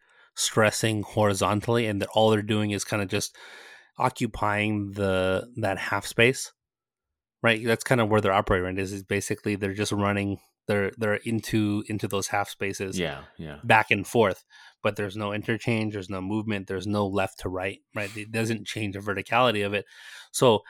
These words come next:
Speaker 1: how do you move now, now, like you were saying, right, the way that they were able to defend it, it felt like Judson basically just sets,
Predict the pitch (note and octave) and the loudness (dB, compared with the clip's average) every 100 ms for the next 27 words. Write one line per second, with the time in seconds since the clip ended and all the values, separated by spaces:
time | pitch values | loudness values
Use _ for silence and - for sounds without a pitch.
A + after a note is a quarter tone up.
0 | - - - C#3 C3 B2 A2+ G#2+ G#2 A2+ | -20 0 6 8 8 4 2 2 0 2
1 | A2+ A2+ A2 - A#2+ A#2+ B2 B2 A2+ - | 2 2 0 -2 2 6 6 4 0 -4
2 | A#2+ B2+ A2+ A2 F#2+ - A#2+ G2 G2+ G#2 | 0 2 2 0 -2 0 0 0 -2 -2
3 | G#2 A2 A#2 A2+ A2 A2 G#2 G2+ G2+ - | 0 2 2 2 0 0 -2 -2 -6 -10
4 | - A2+ G#2 G#2 - A2+ G2+ G2+ A2 G#2+ | -6 -2 -2 -2 -2 0 -2 -4 -4 0
5 | A2 G2+ G#2 G#2+ G#2+ G2+ G#2+ - A2 - | -2 0 -2 -4 -6 -6 -6 -2 -2 -2
6 | - | -8